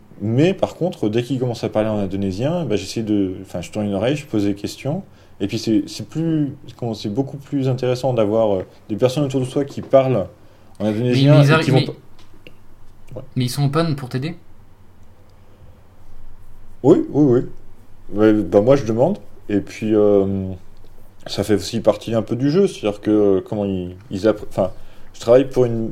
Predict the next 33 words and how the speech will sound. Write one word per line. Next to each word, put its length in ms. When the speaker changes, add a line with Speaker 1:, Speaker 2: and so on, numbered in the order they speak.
Speaker 1:
enfin, 160
je 80
travaille 220
pour 260
une, 200
une, 520
c'est 160
pas 80
une 120
agence, 360
en 80
fait, 180
c'est, 200
euh, 500
comment 160
ça, 180
je 60
fais 140
par-, 220
c'est 340
une 180
boîte 240
qui 80
fait 120
partie 300
d'un 140
grand 240
groupe, 340
euh, 140
français 420
du 140
quatre 180
quarante, 540